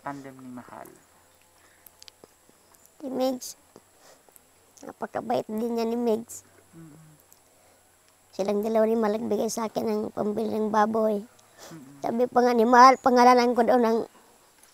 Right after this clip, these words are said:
Speaker 2: Mahalay yung baboy na bibilin ko eh.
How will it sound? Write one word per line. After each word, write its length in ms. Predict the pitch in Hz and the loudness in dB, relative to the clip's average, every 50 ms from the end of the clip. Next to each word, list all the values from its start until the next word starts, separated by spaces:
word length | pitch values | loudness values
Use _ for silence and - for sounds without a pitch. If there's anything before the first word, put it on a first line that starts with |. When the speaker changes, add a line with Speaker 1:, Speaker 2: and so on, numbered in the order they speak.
| _ _ _ _ - - _ _ _ _ _ _ 254 | _ _ _ _ -20 -20 _ _ _ _ _ _ 6
Speaker 2:
Mahalay 560 | 262 277 269 254 262 269 254 254 254 254 269 | 10 10 12 12 12 12 10 10 8 8 6
yung 80 | 247 240 | 6 6
baboy 480 | 220 233 233 226 220 247 240 247 240 | 8 10 10 10 10 8 6 6 6
na 80 | 196 220 | 4 2
bibilin 400 | 220 208 220 240 254 233 233 240 226 | 0 2 2 2 4 2 2 0 2
ko 80 | - 247 | 4 4
eh. 240 | 233 226 190 202 | 6 6 4 2